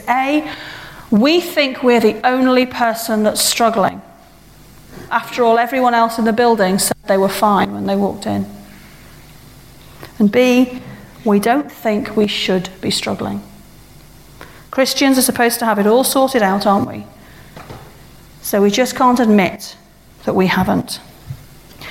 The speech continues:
And the problem with that is they're both completely untrue. I'm fairly certain that everyone in this building is facing a struggle or difficulty of some sort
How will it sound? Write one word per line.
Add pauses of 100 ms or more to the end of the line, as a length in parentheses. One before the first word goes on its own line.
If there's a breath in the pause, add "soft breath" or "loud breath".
(300 loud breath)
And
the
problem
with
that
is
they're
both
completely
untrue. (1000 loud breath)
I'm
fairly
certain (420 loud breath)
that
everyone
in
this
building
is
facing
a
struggle
or
difficulty
of
some
sort